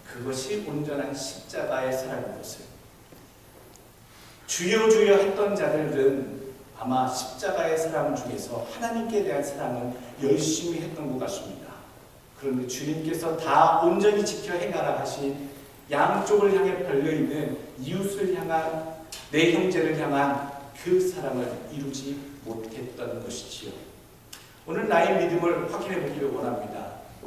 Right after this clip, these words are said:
"여러분, 믿음이 있습니까?" 라고 묻는다면, 뭐, 나름 이 정도까지, 이 정도의 업적, 수고, 헌신, 이 정도면 나도 천국에 들어갈 수 있을 거다라고 생각하는데,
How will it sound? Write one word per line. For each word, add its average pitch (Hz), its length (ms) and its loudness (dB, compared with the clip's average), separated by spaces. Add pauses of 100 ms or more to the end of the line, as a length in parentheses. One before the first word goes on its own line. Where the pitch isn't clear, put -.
(380)
"여러분, 180 300 0
믿음이 180 320 0
있습니까?" 170 880 0 (260)
라고 139 220 -6
묻는다면, 123 680 -4 (680)
뭐, 151 180 -6
나름 120 580 -2 (1000)
이 156 120 -10
정도까지, 147 880 -2
이 143 60 -4
정도의 135 600 0
업적, 120 600 -6 (340)
수고, 165 720 -2
헌신, - 480 -8 (760)
이 117 60 -12
정도면 190 380 0
나도 - 300 2
천국에 170 420 -6
들어갈 135 300 -4
수 131 180 -6
있을 - 320 -8
거다라고 117 1040 -4
생각하는데, - 960 -8